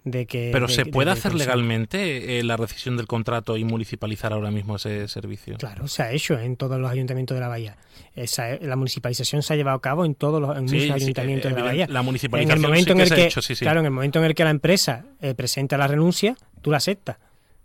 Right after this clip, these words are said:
Speaker 1: Es lo, la acepta. Lo que ha hecho el alcalde es no aceptarla.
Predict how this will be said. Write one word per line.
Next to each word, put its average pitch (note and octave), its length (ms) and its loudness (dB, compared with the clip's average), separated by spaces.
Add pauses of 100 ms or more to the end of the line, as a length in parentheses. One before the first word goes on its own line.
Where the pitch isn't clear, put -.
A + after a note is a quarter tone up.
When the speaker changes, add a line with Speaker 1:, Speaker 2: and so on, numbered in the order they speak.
(280)
Speaker 1:
Es B2+ 220 -6
lo, C3+ 160 -4
la C#3 380 -6
acepta. F#3 300 0
Lo B2 60 -2
que C3 80 -2
ha - 20 -2
hecho F3+ 100 2
el E3 60 6
alcalde F3 240 4
es F3+ 60 8
no F3 140 8
aceptarla. C3+ 600 2